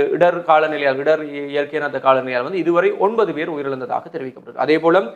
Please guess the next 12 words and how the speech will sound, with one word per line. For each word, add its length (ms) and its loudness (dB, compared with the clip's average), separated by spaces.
அஹ், 360 4
அனர்த்த 320 4
முகாமைத்துவ 420 2
திணைக்களங்களினால் 800 0
பத்து 300 4
மாவட்டங்களுக்கு 640 2
வழங்கப்பட்டிருக்கக்கூடிய 840 -2
இந்த 240 -2
மண் 180 0
சரிவு 280 0
அபாய 460 2
எச்சரிக்கை 460 -2